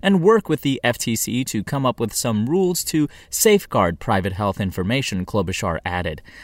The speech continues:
"I think the Amazon Halo is just the ultimate example of it, but there's a number of other devices that have the same issues." In tech giants, Sony has pulled Cyberpunk twenty seventy-seven, one of the most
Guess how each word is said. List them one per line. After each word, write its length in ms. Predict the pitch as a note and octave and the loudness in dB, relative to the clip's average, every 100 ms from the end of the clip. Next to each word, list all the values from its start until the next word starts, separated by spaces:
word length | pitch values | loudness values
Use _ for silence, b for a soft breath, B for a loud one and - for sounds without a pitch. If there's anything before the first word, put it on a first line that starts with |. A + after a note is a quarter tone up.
| B | B
"I 80 | C#3 | 0
think 160 | D#3+ | 2
the 160 | D3 C#3+ | 4 4
Amazon 400 | C#3+ C#3 C3+ C3+ | 4 4 2 4
Halo 400 | B2+ C3+ C3 C3 | 4 4 4 4
is 240 | A#2 G#2+ | 4 0
just 240 | - A#2+ - | -2 -2 0
the 180 | A2 G#2+ | -2 0
ultimate 340 | B2+ - A#2+ | 0 0 0
example 500 | G#2 F#2+ B2 B2 G2+ | 0 0 0 2 0
of 120 | F#2 G#2 | 0 0
it, 160 | A2+ | -2
but 200 | A2+ A2+ A2+ | 0 -2 0
there's 240 | A2 A#2 | -2 0
a 80 | D3+ | 0
number 320 | D3 G3 E3+ | 2 4 4
of 120 | F#2 | 2
other 220 | F#2+ F#2+ | 0 0
devices 540 | E2+ F2+ F2 F2 C3+ B2 | -2 -2 -2 -4 -6 -4
that 180 | B2+ B2+ | -2 -2
have 160 | C3 | -2
the 80 | D3 | -2
same 300 | - F#3+ E3+ | 0 0 0
issues." 480 | G2+ F2 - - - _ _ _ _ _ _ _ _ _ - | 0 -4 -6 -10 -12 _ _ _ _ _ _ _ _ _ 0
In 140 | A2 G#2 | 4 4
tech 300 | D3 D3+ - | 4 0 0
giants, 480 | C3+ D3 F#3+ - - | 2 2 0 -2 0
Sony 420 | - E3+ C3+ B2+ | 2 4 4 4
has 200 | B2+ A#2+ | 2 0
pulled 340 | - C#3 C3+ C#3+ | 2 2 2 0
Cyberpunk 600 | - D#3 F3 F#3+ F3+ F3 | 4 4 2 0 2 0
twenty 320 | - D3 C#3+ C#3+ | 0 0 0 0
seventy-seven, 720 | C#3 A2+ G#2 - C3 G#2+ F2+ B B | 0 0 0 0 2 2 -2 B B
one 140 | A#2 A2+ | 2 2
of 100 | F#2 | 4
the 140 | B2 | 2
most 280 | A2 A2 | 2 0